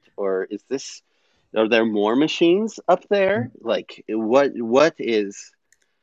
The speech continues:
Speaker 1: going, if that's what's going up to this magic hole, what is going to come down
Speaker 2: There
Speaker 1: and out of it is
Speaker 2: Yeah.
Speaker 1: the question you have to ask yourself.
Speaker 2: I'm also asking
Speaker 1: So,
Speaker 2: myself
Speaker 1: so
Speaker 2: some things.
Speaker 1: again,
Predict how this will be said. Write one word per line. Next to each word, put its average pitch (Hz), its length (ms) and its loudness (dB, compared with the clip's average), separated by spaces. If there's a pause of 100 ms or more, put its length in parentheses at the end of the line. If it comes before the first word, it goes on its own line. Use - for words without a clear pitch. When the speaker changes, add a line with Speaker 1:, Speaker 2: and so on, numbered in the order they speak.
(340)
Speaker 1:
going, 113 320 0
if 110 200 -6
that's - 360 2
what's 135 220 2
going 104 420 0
up 120 340 2 (460)
to 95 100 -2
this 82 420 -8 (460)
magic 90 460 -8
hole, 80 440 -8 (340)
what 123 200 2
is 131 140 -6
going 110 240 -6
to - 120 -10
come 95 300 -10
down 92 360 -8
Speaker 2:
There 135 240 2
Speaker 1:
and 87 140 -12
out 92 300 -2
of 85 120 -12
it - 80 -14
is 101 40 -4
Speaker 2:
Yeah. 82 260 -2
Speaker 1:
the 90 100 -8
question 90 520 -6
you 82 100 -14
have - 260 -16
to 98 80 -6
ask 110 380 -2
yourself. 110 260 -6
Speaker 2:
I'm 135 140 2
also 123 320 0
asking 98 280 4
Speaker 1:
So, 143 40 6
Speaker 2:
myself 131 320 2
Speaker 1:
so 135 60 6
Speaker 2:
some 135 120 2
things. 135 140 2
Speaker 1:
again, 151 480 2